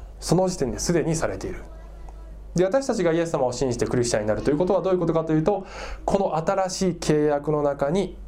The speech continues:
入れられるということで、それは霊的な意味で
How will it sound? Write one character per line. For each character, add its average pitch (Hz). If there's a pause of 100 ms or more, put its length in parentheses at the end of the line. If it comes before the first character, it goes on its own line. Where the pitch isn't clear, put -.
入 147
れ 135
ら 120
れ 120
る 117
と 110
い 98
う 101
こ 107
と 101
で、 170 (400)
そ -
れ 175
は 190 (320)
霊 214
的 226
な 220
意 226
味 185
で 185